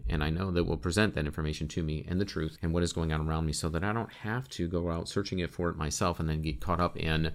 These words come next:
um, all the negative and the, you know, the N L P, the neuro lin-, linguistic programming that comes in the headlines that the media is, uh, spewing out. I can get the truth,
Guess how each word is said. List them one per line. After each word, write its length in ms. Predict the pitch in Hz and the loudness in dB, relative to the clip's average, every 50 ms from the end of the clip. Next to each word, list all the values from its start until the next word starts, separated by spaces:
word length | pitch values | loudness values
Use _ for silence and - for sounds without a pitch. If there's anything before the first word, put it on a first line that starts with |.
| - - - | -4 -2 0
um, 300 | 87 80 78 76 76 - | 2 4 4 4 2 2
all 280 | - 90 87 87 90 - | 4 4 4 4 4 4
the 360 | - 87 90 85 85 87 - | 2 2 2 4 2 2 2
negative 480 | 85 92 95 92 85 85 85 90 87 - - | 2 2 4 4 4 4 2 2 0 -2 -2
and 280 | 85 82 80 80 80 - | -2 0 0 0 -2 -2
the, 420 | 85 82 78 78 78 78 78 80 - - | -2 -2 0 0 0 0 0 -2 -4 -4
you 100 | - 82 | -6 -4
know, 200 | 73 73 85 85 82 - | -4 -4 -4 -6 -6 -6
the 420 | 85 87 80 76 73 80 85 - - | -4 -2 -2 -2 -2 -4 -4 -4 0
N 100 | 104 101 | 2 4
L 140 | 101 98 90 | 6 6 4
P, 220 | - - 92 80 | 4 4 4 4
the 100 | 78 80 | 4 4
neuro 320 | 80 87 90 90 85 87 - - | 4 4 4 4 2 2 0 -2
lin-, 300 | 85 85 80 82 82 - - | 0 0 0 0 0 -2 -2
linguistic 600 | - 98 85 85 87 87 85 90 - - 92 - | -4 -2 0 0 2 2 2 0 0 0 -2 -2
programming 500 | - - 104 92 90 87 80 82 82 82 | 0 2 2 4 4 4 4 4 2 0
that 100 | 80 80 | 0 -2
comes 260 | - - 90 85 82 | -2 0 0 0 0
in 160 | 85 82 80 78 | 0 0 0 0
the 60 | 78 | 0
headlines 460 | 76 92 85 76 76 71 73 78 78 | -2 -2 -2 -2 0 -2 -2 -2 -2
that 120 | 80 71 | -4 -4
the 60 | - 80 | -2 -2
media 400 | 80 80 78 78 78 78 80 - 78 | 0 0 0 0 0 0 -2 -2 -2
is, 200 | 80 78 78 80 | -4 -4 -2 -2
uh, 120 | 78 78 | -4 -4
spewing 400 | 78 - - - 90 80 78 76 | -4 -4 -2 0 0 2 2 2
out. 240 | 78 78 78 80 - - | 2 0 0 -2 -4 -6
I 60 | 85 | -6
can 140 | 85 - 82 | -2 -2 0
get 140 | 80 80 - | 0 -2 -2
the 60 | - | -4
truth, 360 | - - - 92 90 - - | -4 0 0 0 0 -2 -6